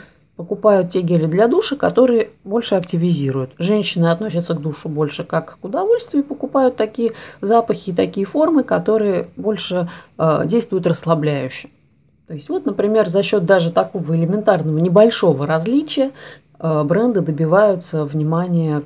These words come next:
к своим продуктам. Понятно, что если мы говорим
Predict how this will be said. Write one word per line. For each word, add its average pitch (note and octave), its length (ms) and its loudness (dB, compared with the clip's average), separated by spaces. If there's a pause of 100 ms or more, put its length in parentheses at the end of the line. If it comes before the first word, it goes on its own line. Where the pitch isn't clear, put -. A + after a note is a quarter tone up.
(120)
к C#3 340 -8
своим D#3 320 -4
продуктам. E3 520 -6 (1600)
Понятно, G3+ 400 -6
что E3+ 440 4
если F3 360 2
мы E3+ 160 4
говорим E3 500 2